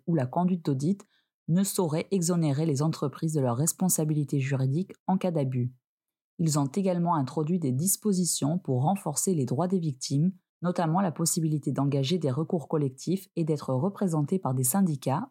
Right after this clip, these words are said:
ou des organisations de la société civile. De plus, le délai de recours a été étendu,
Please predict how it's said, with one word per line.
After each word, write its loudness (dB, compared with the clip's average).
ou 0
des 2
organisations 0
de 4
la 0
société 0
civile. -2
De 2
plus, 0
le 2
délai 0
de 0
recours 0
a 2
été 2
étendu, 0